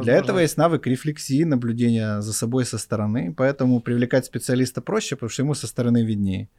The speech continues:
Speaker 1: Это может быть наставник духовный, и это может быть психотерапевт, это может быть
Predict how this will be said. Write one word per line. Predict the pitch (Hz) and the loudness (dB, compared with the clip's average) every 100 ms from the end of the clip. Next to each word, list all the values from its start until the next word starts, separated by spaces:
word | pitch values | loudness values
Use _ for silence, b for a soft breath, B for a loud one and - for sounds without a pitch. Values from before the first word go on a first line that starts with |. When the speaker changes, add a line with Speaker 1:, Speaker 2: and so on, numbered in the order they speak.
| b b b b | b b b b
Speaker 1:
Это | 120 123 | -2 4
может | 120 110 | 4 2
быть | 113 107 | -2 0
наставник | 110 104 - 202 185 | -2 0 0 2 0
духовный, | 165 160 170 156 135 113 110 | -2 0 2 4 2 2 -2
и | 110 113 110 110 | -8 -10 -8 -8
это | 110 107 | -4 -2
может | 107 | 0
быть | 101 95 | -2 -6
психотерапевт, | 110 117 110 104 151 185 170 - - | -6 -6 -4 -4 0 0 -2 -10 -18
это | 117 117 | -6 0
может | 120 110 | 0 0
быть | 107 - | -6 -10